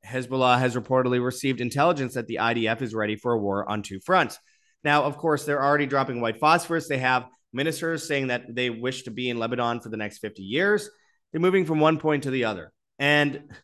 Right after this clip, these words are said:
<laughs> of course, this is all based in false flags. Hamas was created by Israel. Iran was propped up by the U S. Uh, so was Israel and the United Nations.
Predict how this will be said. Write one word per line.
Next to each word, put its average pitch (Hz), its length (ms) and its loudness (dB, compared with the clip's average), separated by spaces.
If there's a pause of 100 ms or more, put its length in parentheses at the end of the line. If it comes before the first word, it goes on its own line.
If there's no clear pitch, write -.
<laughs> - 240 -14
of 156 180 -4
course, 135 280 0
this 117 160 -8
is 117 200 -10 (280)
all 117 120 -2
based 117 240 -4
in 104 80 -12
false 107 240 -2
flags. 113 360 0
Hamas 113 360 0
was 110 100 -12
created 107 280 -6
by 107 120 -4
Israel. 135 580 -4 (400)
Iran 139 540 2
was 120 140 -4
propped 127 280 -4
up 123 120 -4
by 123 100 -4
the 110 100 -6
U 113 220 0
S. 143 260 0 (120)
Uh, 110 180 -6
so 123 180 -10
was 120 200 -8
Israel 127 500 0
and 113 240 -2
the - 400 -16
United 110 260 -6
Nations. 190 720 0